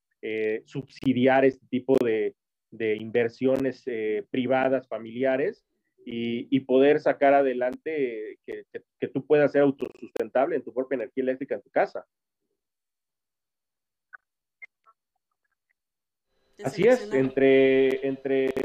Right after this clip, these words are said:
Speaker 1: el que te venda la energía C F E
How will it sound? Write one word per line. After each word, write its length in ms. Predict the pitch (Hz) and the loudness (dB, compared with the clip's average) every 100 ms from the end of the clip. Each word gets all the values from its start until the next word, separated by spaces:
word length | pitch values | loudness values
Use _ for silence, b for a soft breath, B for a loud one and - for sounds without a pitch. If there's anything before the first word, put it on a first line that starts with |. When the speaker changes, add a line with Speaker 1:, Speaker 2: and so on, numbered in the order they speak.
| 131 | -4
Speaker 1:
el 420 | 131 127 127 127 | -4 -6 -10 -10
que 80 | 131 | -8
te 140 | 127 | -4
venda 240 | 127 165 185 | -4 0 0
la 100 | 156 | 0
energía 680 | 131 - 160 160 156 143 127 | -2 -8 -4 -2 0 0 -2
C 240 | 143 147 | -6 -6
F 280 | 156 170 170 | -6 -8 -6
E 180 | 208 | -8